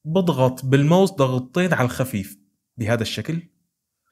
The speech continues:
هلأ بعمل تكبير للفرشاية بمقدار مثلًا أربع درجات، ومن شريط الخصائص اللي فوق بقلل الأوبستي تبعها ممكن لل،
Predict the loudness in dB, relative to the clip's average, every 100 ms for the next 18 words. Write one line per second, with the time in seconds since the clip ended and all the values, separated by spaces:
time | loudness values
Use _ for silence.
0 | _ -2 0 0 0 2 0 -2 -6 -2
1 | 2 2 0 -2 -4 0 0 0 -2 -4
2 | -2 2 2 4 0 0 -2 -2 0 2
3 | 2 2 2 2 0 -6 _ _ _ -2
4 | 0 2 2 0 0 -4 0 0 2 0
5 | 0 2 2 0 -2 -6 -2 2 2 0
6 | 0 0 0 -2 0 2 2 2 -2 -6
7 | -6 -6 -4 -2 0 0 -2 -4 -6